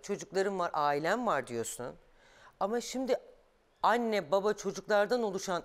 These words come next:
aile ayrı bir grup. Karı koca çocuklardan oluşan grup ayrı bir grup. Nasıl anlatayım bilmiyorum. O onun babası. Bin tane damat gelir, bin tane damat gelir. İster istemez ayrı.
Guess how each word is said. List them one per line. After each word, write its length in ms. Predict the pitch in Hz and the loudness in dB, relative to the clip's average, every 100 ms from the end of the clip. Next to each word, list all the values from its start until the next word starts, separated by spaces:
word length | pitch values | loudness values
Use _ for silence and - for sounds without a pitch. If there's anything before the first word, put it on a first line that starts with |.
| - | 2
aile 480 | 165 175 180 170 - | 4 4 4 2 2
ayrı 460 | 139 147 165 220 190 | 2 2 0 -2 0
bir 200 | 294 - 196 - - - | 0 -2 -12 -18 -18 0
grup. 320 | 269 320 349 - - _ - - - - | 2 2 0 -12 -20 _ -20 -20 -20 -4
Karı 260 | - 254 - | 2 2 2
koca 280 | 277 202 | 0 0
çocuklardan 600 | - 233 214 - 247 247 277 | -2 -4 -2 2 4 4 2
oluşan 420 | 240 226 220 202 | 0 2 0 0
grup 220 | 240 330 - | -2 2 4
ayrı 360 | 220 233 226 | 6 4 0
bir 80 | 160 - - - | -4 -12 -16 -10
grup. 260 | - 180 - - - _ _ - _ _ _ - | -4 -4 -4 -16 -20 _ _ -20 _ _ _ 2
Nasıl 240 | 233 220 | 2 6
anlatayım 440 | 233 214 190 208 | 4 4 2 0
bilmiyorum. 380 | 208 220 170 120 - - _ _ _ _ _ | 2 4 4 0 -6 -20 _ _ _ _ _
O 180 | - 277 | 2 4
onun 240 | 285 349 277 | 4 4 4
babası. 460 | 285 277 - 226 - - - _ - - - - - - - - - | 4 4 4 0 0 -20 -20 _ -20 -20 -20 -20 -20 -20 -20 -16 0
Bin 240 | 339 330 | 2 4
tane 320 | 277 254 226 | 4 4 4
damat 380 | 220 208 208 208 | 4 4 4 0
gelir, 320 | 269 339 269 | -2 -2 4
bin 180 | 349 320 | 4 4
tane 320 | 269 254 330 | 4 4 6
damat 420 | 285 269 262 247 | 6 6 4 2
gelir. 220 | 185 139 127 | 0 0 -2
İster 340 | - 262 - 339 | -2 -2 2 2
istemez 460 | 294 - 294 370 | 2 2 2 4
ayrı. 440 | 302 285 311 294 | 6 6 6 6